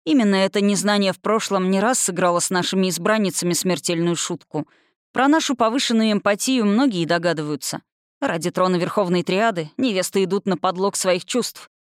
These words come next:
распаляя в себе поверхностные эмоции обожания и любви. Мы же, влюбившись, готовы слепо верить. Только проверка хаосом выявит любой подлог и жестоко накажет за ложь».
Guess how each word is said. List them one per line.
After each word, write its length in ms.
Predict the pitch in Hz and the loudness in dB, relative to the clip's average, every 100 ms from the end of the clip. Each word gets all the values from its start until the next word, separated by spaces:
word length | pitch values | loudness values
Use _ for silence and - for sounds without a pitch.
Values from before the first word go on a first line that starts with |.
| - | -2
распаляя 540 | 302 - 202 233 220 | -2 0 0 2 2
в 40 | |
себе 240 | - 196 190 | 0 -2 0
поверхностные 840 | 190 180 196 185 185 - 190 175 | 0 0 0 -2 -2 -2 0 0
эмоции 380 | 175 190 190 190 | 2 0 -2 0
обожания 720 | 170 165 160 185 240 214 180 160 | 0 2 0 2 0 0 -2 -2
и 40 | |
любви. 460 | 156 151 160 240 - _ _ _ _ _ | -4 -6 -4 -4 -4 _ _ _ _ _
Мы 200 | 247 320 | 0 2
же, 400 | 269 226 254 226 190 | 2 2 2 2 0
влюбившись, 680 | 202 247 233 311 - 170 | -2 -2 -2 -2 -2 -2
готовы 360 | 175 180 220 202 | 0 0 0 0
слепо 400 | - 185 190 180 | -2 -2 -2 -2
верить. 520 | 175 202 240 - - _ _ | 0 -2 -2 -10 -12 _ _
Только 240 | - 185 180 | -4 -2 -2
проверка 460 | 180 175 175 185 | 0 0 0 -2
хаосом 540 | - 247 170 - 151 - _ - | 0 2 2 0 -4 -4 _ -4
выявит 400 | 202 226 196 196 | 0 2 0 0
любой 360 | 202 175 196 | -2 0 0
подлог 580 | - 175 160 170 214 226 | 0 -2 -2 0 0 0
и 60 | 170 | -4
жестоко 420 | 165 - 190 185 | -6 -2 -2 0
накажет 500 | 175 - 151 147 143 | -2 -2 -4 -4 -4
за 120 | 160 | -2
ложь». 340 | 156 143 - | 0 -2 -6